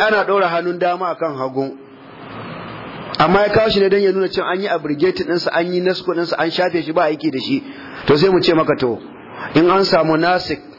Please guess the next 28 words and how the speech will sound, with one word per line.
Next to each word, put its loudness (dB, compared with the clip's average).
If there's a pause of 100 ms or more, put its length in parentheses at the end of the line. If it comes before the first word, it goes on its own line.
(140)
sai 2
a 2
samu 2
mansuk. -4
Wane 0
ne -2
ma-, -6 (160)
wane 4
ne 2
nasik -2
ɗin? -6 (1400)
In 4
wannan 4
ya 2
kawo 2
shi 2
ne 0
don -2
ya -2
nuna -2
an -2
shafe 0
shi, -2
to -2
wane 0
ne -2
shafe -4
shi? -8